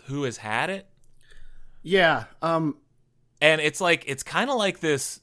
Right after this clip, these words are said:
Speaker 1: it's a plus and minus thing where you kinda have to know that if you wanna do contact tracing, but, and, and, and other things, but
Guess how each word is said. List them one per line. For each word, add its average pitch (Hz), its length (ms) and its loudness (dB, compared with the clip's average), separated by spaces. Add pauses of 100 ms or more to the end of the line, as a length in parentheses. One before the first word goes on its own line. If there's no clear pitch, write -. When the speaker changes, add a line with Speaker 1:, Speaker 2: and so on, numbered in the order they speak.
(160)
Speaker 1:
it's 131 360 -8
a 117 440 0
plus 180 300 -2
and 147 120 -2
minus 143 420 0
thing 107 340 -2
where 110 260 2
you 107 200 -6 (240)
kinda 135 280 -4
have 139 240 -2
to 117 100 -6
know 117 220 -2
that 139 200 0
if 131 100 -6
you 127 100 -4
wanna 123 280 -2
do 107 480 -6
contact 175 580 -2
tracing, 165 600 -4
but, 120 260 -4
and, 117 180 -8
and, 113 220 -8
and 117 140 -8
other 156 200 -2
things, 175 380 -4
but 117 260 -4